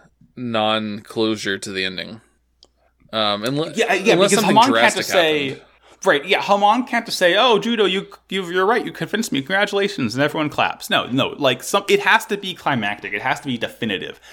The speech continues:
Speaker 2: I think she has to die. I think that, <sighs>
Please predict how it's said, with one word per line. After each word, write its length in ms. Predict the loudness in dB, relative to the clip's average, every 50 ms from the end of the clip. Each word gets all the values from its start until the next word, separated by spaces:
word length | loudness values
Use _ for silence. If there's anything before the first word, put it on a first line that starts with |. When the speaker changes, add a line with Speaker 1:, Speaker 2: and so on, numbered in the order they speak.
| -20 -20 -14 -4 0
Speaker 2:
I 120 | 0 0
think 280 | 0 0 -2 -4 -4 -2
she 140 | -4 -6 -4
has 280 | 0 0 0 0 -2
to 100 | -4 -8
die. 460 | -6 -4 -4 -2 -2 -2 -4 -6 -10 -12 -18 -20 -20 -20 -14 _ -2
I 140 | 0 2 0
think 380 | 0 -2 -4 -2 -2 -4 -4
that, 640 | -6 -6 -2 0 2 2 4 2 2 0 -2 -6 -16 -20 _ _ _ _ _ -12
<sighs> 40 | -10